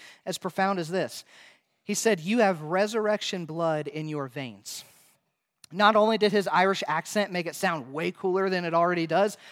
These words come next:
but it's so true. If that's really true, then I am a child of a resurrected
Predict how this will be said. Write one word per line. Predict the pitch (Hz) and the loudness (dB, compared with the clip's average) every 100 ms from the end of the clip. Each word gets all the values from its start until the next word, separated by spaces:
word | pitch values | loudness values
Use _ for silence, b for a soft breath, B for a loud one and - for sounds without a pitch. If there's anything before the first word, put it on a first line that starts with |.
| B 151 | B 4
but | 214 196 B 226 | 6 6 B 0
it's | - 220 | 4 4
so | - 294 254 | 6 6 6
true. | - 320 294 151 - B B - 254 _ | 4 0 0 0 -8 B B -20 -20 _
If | 240 226 | 4 6
that's | 277 302 - | 4 4 2
really | 277 320 294 247 | -2 0 0 -2
true, | - 285 285 | -2 -2 2
then | 226 | 0
I | 214 208 | 0 2
am | 294 262 | 4 2
a | |
child | 180 - - 247 226 185 180 | 0 -2 0 2 4 2 0
of | - 190 190 | 0 0 2
a | 208 175 | 0 0
resurrected | 156 143 208 247 247 247 180 190 208 - 214 190 | -2 -4 -2 -2 -2 -4 -2 -4 -4 0 2 2